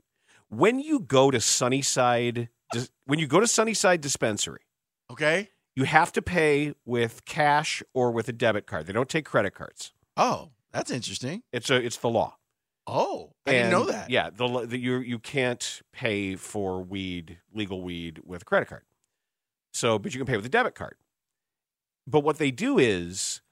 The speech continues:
Speaker 1: they give you, they have to do it on a round number for their own accounting purposes. So they'll round up and then they give you cash in change.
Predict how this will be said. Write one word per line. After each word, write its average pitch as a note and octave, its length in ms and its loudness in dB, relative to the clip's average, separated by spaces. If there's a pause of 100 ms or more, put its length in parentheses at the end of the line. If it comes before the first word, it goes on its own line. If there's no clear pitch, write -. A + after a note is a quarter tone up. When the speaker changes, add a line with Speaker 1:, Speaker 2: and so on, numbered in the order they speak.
(240)
Speaker 1:
they C3+ 220 0
give F3 380 -6
you, F3 200 -2
they C#3 140 0
have G3+ 180 0
to G3+ 60 -6
do E3 160 0
it F3 80 6
on D3 120 4
a A#2+ 40 6
round B2 540 0
number C#3 420 2 (840)
for B2+ 120 -6
their C#3 200 4
own D3 120 6
accounting B2+ 360 -2
purposes. G3+ 680 -4 (560)
So C3 500 4
they'll B2+ 460 4
round C3+ 480 4 (120)
up - 300 4 (100)
and C3+ 160 2
then D3 120 2
they D3 80 0
give C3 260 -2
you C3+ 140 0
cash B2+ 600 -2
in A2 180 -2
change. F2+ 760 -2